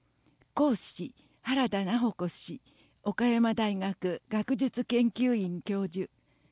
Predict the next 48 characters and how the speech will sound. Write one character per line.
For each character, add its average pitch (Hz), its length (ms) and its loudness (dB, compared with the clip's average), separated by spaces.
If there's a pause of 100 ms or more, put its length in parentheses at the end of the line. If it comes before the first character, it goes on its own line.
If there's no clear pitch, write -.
(400)
対 233 200 2
象、 214 420 -2 (460)
子 233 120 0
ど 269 140 8
も 262 120 8
の 262 100 8
発 240 260 2
達 240 300 0
や 226 180 2
子 233 160 -2
育 254 280 4
て 202 160 0
に 170 220 -6 (360)
不 220 200 4
安 247 200 8
を 233 60 2
抱 240 320 0
え 247 80 0
て 233 160 0
い 226 120 2
る 226 120 4
保 214 140 2
護 240 140 2
者。 - 320 -4 (880)
申 240 180 6
し - 100 -8
込 226 200 2
み、 214 240 2
電 240 260 6
話 226 160 2
で。 202 200 -4 (600)
問 240 200 4
い 247 60 6
合 240 80 4
わ 240 80 2
せ 214 160 -2
先、 208 520 -4 (320)
市 - 360 -4 (140)
総 277 280 4
合 254 240 6
療 240 240 4
育 240 260 2
相 233 260 0
談 233 240 0
セ 220 180 0
ン 175 120 0
タ - 140 -6
ー、 156 180 -4